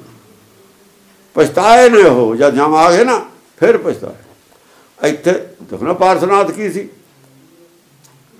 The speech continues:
ਕਿੱਡਾ ਵੱਡਾ ਰਾਜਾ ਸੀ, ਅਵਤਾਰ ਬਣਨ ਨੂੰ ਫਿਰਦਾ ਸੀ।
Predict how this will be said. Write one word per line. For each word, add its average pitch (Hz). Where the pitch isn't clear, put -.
ਕਿੱਡਾ 160
ਵੱਡਾ 196
ਰਾਜਾ 202
ਸੀ, 151
ਅਵਤਾਰ 185
ਬਣਨ 208
ਨੂੰ 240
ਫਿਰਦਾ 202
ਸੀ। 135